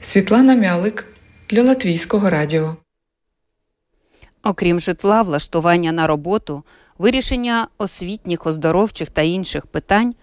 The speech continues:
Speaker 2: українським сім'ям з дітьми, які опинилися в Латвії через війну, дуже потрібно спілкування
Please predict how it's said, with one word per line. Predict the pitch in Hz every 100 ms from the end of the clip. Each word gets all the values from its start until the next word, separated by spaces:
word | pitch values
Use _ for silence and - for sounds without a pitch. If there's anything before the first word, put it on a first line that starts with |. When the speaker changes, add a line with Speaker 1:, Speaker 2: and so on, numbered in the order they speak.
| _ _ _ _
Speaker 2:
українським | 180 262 277 277 240 220
сім'ям | - 226 233 208 190
з | 165
дітьми, | 180 - 190 247 -
які | 175 170 -
опинилися | 170 175 175 175 156 - 160
в |
Латвії | 160 175 - 160
через | - 185 170 147
війну, | 160 170 220 254 - _ _ _ _
дуже | 170 185 240 247
потрібно | - 202 - 165 165
спілкування | 175 - 160 - 151 180 214 190 147